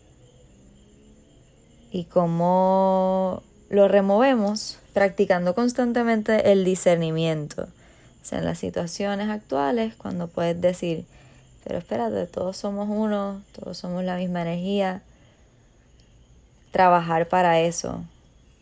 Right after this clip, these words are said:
Cuando uno de repente se encuentra confundido o molesto o diferentes circunstancias que puedan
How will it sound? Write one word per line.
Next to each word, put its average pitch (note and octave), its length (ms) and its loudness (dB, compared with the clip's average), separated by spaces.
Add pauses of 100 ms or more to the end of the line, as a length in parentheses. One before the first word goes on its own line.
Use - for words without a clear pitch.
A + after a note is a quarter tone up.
(500)
Cuando D#3+ 380 -8
uno D#3+ 160 -6
de E3+ 100 0
repente F3 560 -2
se F3 120 -6
encuentra E3 420 -4
confundido F3 920 2
o D3+ 320 -2 (840)
molesto F3 960 2
o D#3 560 -2 (1900)
diferentes G#3 500 -4
circunstancias G3 800 -4
que F#3 140 -2
puedan F3+ 500 -2